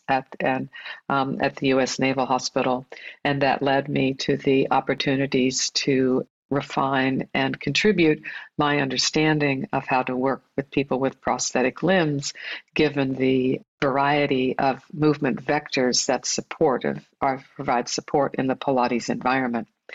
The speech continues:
And it was as a result of working with, um, Mike Podlansky in that environment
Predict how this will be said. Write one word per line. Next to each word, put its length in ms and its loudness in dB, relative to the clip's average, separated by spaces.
And 160 0
it 140 0
was 220 2
as 260 0
a 60 2
result 640 0
of 200 -4
working 520 -2
with, 500 -2
um, 240 0
Mike 240 -2
Podlansky 680 0
in 140 -2
that 180 0
environment 640 2